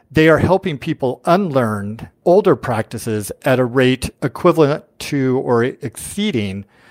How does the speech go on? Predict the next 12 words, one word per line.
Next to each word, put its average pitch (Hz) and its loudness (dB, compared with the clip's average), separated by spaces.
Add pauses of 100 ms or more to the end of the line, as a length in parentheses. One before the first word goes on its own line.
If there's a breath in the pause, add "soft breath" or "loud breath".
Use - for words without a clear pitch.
(460 soft breath)
uh, 123 2
what 123 0
they're 123 6
actually 120 2
learning. 98 -6 (100)
And 120 -6
so 131 4
a, 151 2 (340 loud breath)
a 151 4
lot 165 6
of 131 2
us 104 -2